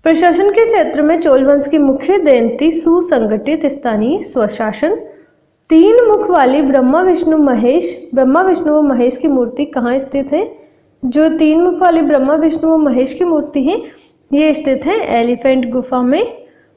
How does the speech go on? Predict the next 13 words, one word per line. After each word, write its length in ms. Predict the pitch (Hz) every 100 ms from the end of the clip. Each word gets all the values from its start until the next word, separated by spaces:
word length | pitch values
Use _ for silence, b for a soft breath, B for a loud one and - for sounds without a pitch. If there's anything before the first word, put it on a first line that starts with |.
| -
महाभारत 680 | 277 359 415 381 262 262 -
का 180 | 262 294
भारत 540 | 277 254 247 349 -
वेणता 420 | 285 240 226 254
के 180 | 269 349
नाम 280 | 320 240 226
से 260 | 220 277 285
किसने 460 | 294 311 320 381
तमिल 360 | 392 269 233 226
भाषा 360 | 233 208 240
में 180 | 226 226
अनुवाद 420 | 226 226 226 233
किया? 380 | - 285 330 -